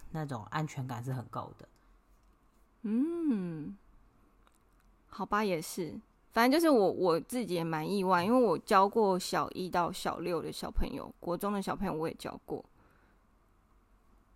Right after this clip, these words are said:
Speaker 2: 真的很讨厌，就是有一些那种互相带，带的那个气氛是好讨厌哦。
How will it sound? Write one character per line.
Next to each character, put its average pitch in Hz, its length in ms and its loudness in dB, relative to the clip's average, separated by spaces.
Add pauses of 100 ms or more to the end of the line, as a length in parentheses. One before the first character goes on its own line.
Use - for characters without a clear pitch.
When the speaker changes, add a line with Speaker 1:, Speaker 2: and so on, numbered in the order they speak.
(460)
Speaker 2:
真 311 160 -2
的 277 240 0 (220)
很 220 280 0
讨 175 300 -2
厌， 156 360 -4 (320)
就 254 120 -6
是 233 120 0 (160)
有 208 160 4
一 196 40 0
些 240 220 4
那 254 100 6
种 190 200 2 (1600)
互 285 260 2
相 220 420 0 (140)
带， 190 240 2
带 226 300 0
的 170 100 -4
那 196 140 -2
个 165 120 -4
气 196 320 -2
氛 190 240 -2
是 196 240 -4 (200)
好 - 280 -10
讨 - 280 -10
厌 170 280 -6
哦。 180 60 -12